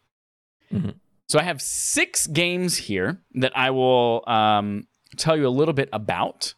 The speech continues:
Speaker 2: just as, like, a fun, like, "Can you guess what game this is?" They are all games that are licensed, so they're based on, um, horror movies or serial killers or thrillers or things like that from,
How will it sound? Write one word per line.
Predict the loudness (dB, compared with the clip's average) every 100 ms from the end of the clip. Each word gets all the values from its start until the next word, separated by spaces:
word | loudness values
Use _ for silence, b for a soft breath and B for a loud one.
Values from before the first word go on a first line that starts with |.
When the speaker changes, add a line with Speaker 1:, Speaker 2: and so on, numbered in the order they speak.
| _ _ _ _ _ _ _ _ -8
Speaker 2:
just | -2 -2 2
as, | 2 0 -4
like, | -4 -2
a | -4
fun, | -2 0 0
like, | -2 -4
"Can | -4 -4
you | -2
guess | -4
what | -4 -6
game | -6
this | -4 -6
is?" | -6 -6 -10 _ _ _ _ _ _ _ -10
They | -2 2 2
are | 2
all | 2 4 4
games | 2 0 0 0 -2 0
that | 0
are | 2 2
licensed, | 0 -2 -2 -2 -2 -2
so | -2
they're | 0
based | 0 0 -2 -4 -6
on, | -2 -2 -2 -4 -6 b b b _ _ _
um, | -4 -4 -4 -8 -12 _
horror | -14 2 4 4 2
movies | 0 0 0 2 2 2
or | 2 2
serial | 0 0 0
killers | 0 -2 -2
or | -4
thrillers | -2 0 0 -2
or | -6
things | -10 -10
like | -8
that | -6 -6 -8
from, | -6 -4 -6 -10